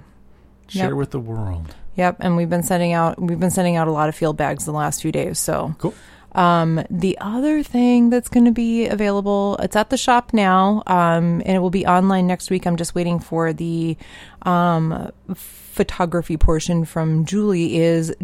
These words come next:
Speaker 2: Julie's new yarn. Um, Julie Aslin came out with, um,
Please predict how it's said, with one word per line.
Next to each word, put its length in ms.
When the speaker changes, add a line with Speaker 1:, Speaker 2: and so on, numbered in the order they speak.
Speaker 2:
Julie's 580
new 600
yarn. 800
Um, 400
Julie 240
Aslin 500
came 180
out 220
with, 600
um, 640